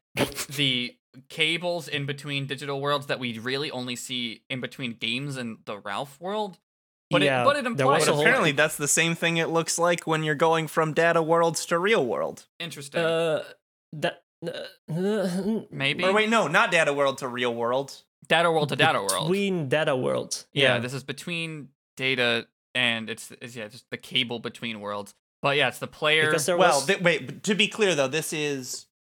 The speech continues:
Speaker 3: this is between data Daybreak Town and real Daybreak Town, right?
Speaker 2: No, I don't think it
Speaker 1: Uh,
Speaker 2: is.
Speaker 1: n-, no idea.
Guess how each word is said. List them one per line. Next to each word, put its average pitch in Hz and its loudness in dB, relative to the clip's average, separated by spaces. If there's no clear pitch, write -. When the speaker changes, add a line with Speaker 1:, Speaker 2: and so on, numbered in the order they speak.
Speaker 3:
this 170 0
is 156 0
between 175 -2
data 156 4
Daybreak 135 0
Town 131 0
and 117 -6
real 151 2
Daybreak 101 -8
Town, 87 -10
right? 147 -6
Speaker 2:
No, 151 -4
I 156 -2
don't 202 -6
think 208 -6
it 185 0
Speaker 1:
Uh, 247 2
Speaker 2:
is. - -14
Speaker 1:
n-, 139 -8
no 165 0
idea. 139 0